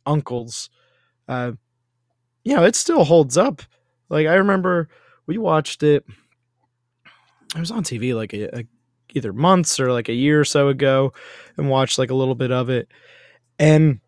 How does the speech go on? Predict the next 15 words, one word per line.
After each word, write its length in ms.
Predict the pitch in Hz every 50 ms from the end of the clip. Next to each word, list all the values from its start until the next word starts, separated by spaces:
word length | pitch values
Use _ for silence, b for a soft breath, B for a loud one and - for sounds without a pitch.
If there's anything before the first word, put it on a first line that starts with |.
| _ _ _ _ _ _ -
yeah, 120 | 262 262 -
it 80 | 131 135
still 240 | - - 175 175 151
holds 300 | 151 156 147 131 120 135
up. 240 | 151 165 156 - _ _ _ _ _ _ _ _ _ _ _ - - 175
It 60 | 196
was 160 | 202 180 -
funny. 520 | - - 147 160 160 165 160 160 156 143 b b b b b b
You 100 | 160 147
know, 100 | 139 135
it 40 |
was 140 | 139 127 131
a 100 | 143 131 117 _ _ _ -
kids' 300 | - - 185 175 151 143
movie. 520 | 160 165 170 170 165 165 165 160 151 -